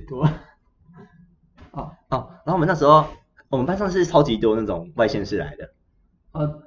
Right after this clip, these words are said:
Speaker 1: 对，就是你会看到什么新竹、
Speaker 2: 对。
Speaker 1: 桃园，但其实比我想的少很多啊，
Speaker 2: 哦。
Speaker 1: 就还是以台北为最大宗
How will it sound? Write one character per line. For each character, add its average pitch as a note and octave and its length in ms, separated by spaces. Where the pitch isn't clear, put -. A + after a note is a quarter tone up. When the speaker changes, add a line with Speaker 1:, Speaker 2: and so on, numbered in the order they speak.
Speaker 1:
对， E3+ 240
就 F#3 80
是 G#3+ 220
你 C#3+ 140
会 D3+ 100
看 D#3+ 100
到 D3 120
什 B2+ 60
么 B2 120
新 E3 240
竹、 D3+ 100
Speaker 2:
对。 A2 100
Speaker 1:
桃 B2 220
园， A#2 80
但 A3 140
其 D#3 200
实 D3+ 160
比 F#3+ 80
我 A#3+ 80
想 D3 200
的 B2 100
少 C3 240
很 D3 100
多 A#2+ 160
啊， G#2 160
Speaker 2:
哦。 G2+ 60
Speaker 1:
就 G3 80
还 F3 100
是 E3+ 180
以 A#2+ 60
台 C3 220
北 C3 100
为 - 320
最 B2 160
大 C3 140
宗 - 180